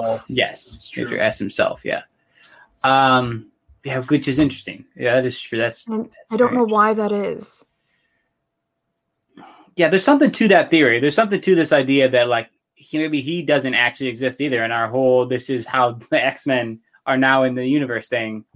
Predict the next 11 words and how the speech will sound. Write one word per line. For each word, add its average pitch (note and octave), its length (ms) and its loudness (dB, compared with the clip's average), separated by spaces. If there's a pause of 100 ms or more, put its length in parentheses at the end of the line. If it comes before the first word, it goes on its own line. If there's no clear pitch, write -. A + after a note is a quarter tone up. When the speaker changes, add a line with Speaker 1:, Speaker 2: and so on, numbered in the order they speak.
(640)
Speaker 2:
um, A2+ 160 -6
isn't A#2 220 -4
true, A#2 380 -2
and A2+ 200 -2
that A2 220 0 (420)
this C3 220 -2
is A#2 140 -6
just C3 260 -2
a A2+ 100 0
weird A#2+ 480 -2
figment, B2+ 760 -2